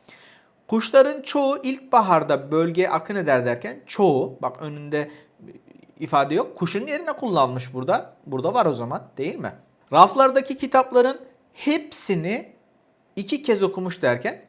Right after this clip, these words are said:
kitapların yerini yine ne yapmış? Belgisizlik yönüyle belirtmiş, belirsizlik yönüyle.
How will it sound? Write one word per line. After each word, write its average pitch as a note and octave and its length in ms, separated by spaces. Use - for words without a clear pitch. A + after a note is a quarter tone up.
kitapların G#3+ 640
yerini E3+ 520
yine C#3+ 280
ne F3 40
yapmış? E3+ 400
Belgisizlik D3 520
yönüyle C#3 480
belirtmiş, C3+ 580
belirsizlik B2+ 560
yönüyle. B2 400